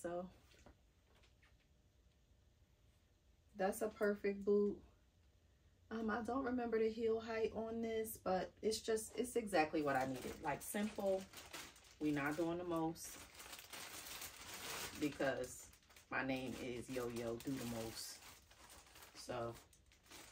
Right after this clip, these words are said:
not doing the most, that's just fine. Just a pair of gray suede boots. I could try them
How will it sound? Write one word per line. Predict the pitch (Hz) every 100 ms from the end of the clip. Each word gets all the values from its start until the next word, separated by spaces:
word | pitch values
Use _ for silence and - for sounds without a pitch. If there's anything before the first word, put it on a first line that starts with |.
| - - - - - - - - - - 131
not | 127 147
doing | 170 175
the | 196
most, | 196 180 185 - - 120
that's | 127 -
just | 151 156 -
fine. | 120 113 117 - -
Just | 147 -
a | -
pair | - 147 139
of | 151 - - - - - - - -
gray | 123 127
suede | 131 - 127 135 -
boots. | 113 - - - - - - - - - -
I | 294
could | 294
try | 208 185
them | 180